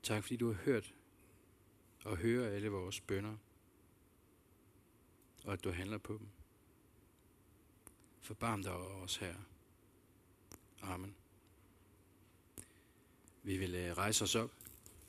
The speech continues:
og ønske denne velsignelse for hinanden, at vor Herre Jesu Kristi nåde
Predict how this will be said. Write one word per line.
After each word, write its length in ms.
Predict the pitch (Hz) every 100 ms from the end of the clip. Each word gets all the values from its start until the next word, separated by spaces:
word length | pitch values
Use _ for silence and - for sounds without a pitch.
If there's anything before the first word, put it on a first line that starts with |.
| - - - - -
og 280 | 107 98 82 - - - -
ønske 320 | 101 113 113
denne 240 | 110 117
velsignelse 540 | 113 104 139 123 107 104
for 160 | 110
hinanden, 500 | 104 98 98 120 139 - - - - - - - - -
at 160 | - 101
vor 80 | 101
Herre 460 | 101 104 127 123 123 - 110
Jesu 300 | 113 - 123
Kristi 400 | - 113 - 117
nåde 460 | 104 98 107 117